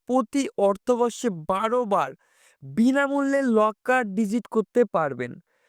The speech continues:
অর্থাৎ এই সময়সীমার মধ্যে কোনো অতিরিক্ত চার্জ আপনাকে দিতে হবে না। তবে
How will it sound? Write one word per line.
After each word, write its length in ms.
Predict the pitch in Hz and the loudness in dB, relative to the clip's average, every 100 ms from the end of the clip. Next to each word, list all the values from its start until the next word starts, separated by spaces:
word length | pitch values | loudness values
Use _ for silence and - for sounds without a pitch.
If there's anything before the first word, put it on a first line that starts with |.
| _ _ _ | _ _ _
অর্থাৎ 460 | - 196 220 262 254 - | -2 0 0 0 0 0
এই 180 | 208 247 254 | 0 0 0
সময়সীমার 720 | 240 233 247 233 247 254 254 | 0 2 2 0 0 0 2
মধ্যে 320 | 247 214 247 202 | 0 0 -4 -2
কোনো 220 | 247 247 240 | 0 2 2
অতিরিক্ত 420 | 214 233 240 233 262 208 | 0 2 0 2 -4 0
চার্জ 220 | 214 220 - - | 0 0 -6 -4
আপনাকে 440 | 185 - 220 202 | -4 -2 -4 -2
দিতে 220 | 185 170 | -4 -2
হবে 220 | 160 147 127 | 0 0 -2
না। 100 | 123 - _ _ - | -8 -16 _ _ -2
তবে 220 | 247 254 | 0 2